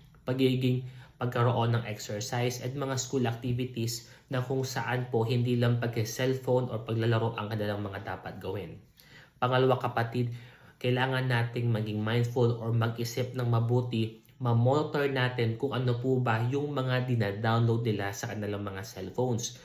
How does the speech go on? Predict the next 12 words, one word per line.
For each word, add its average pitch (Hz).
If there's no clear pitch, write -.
at 117
mga 104
i-, 101
mga 107
iPads, 131
mga 110
tablets 127
or 117
computers. 113
Kailangan 127
po 117
nilang 120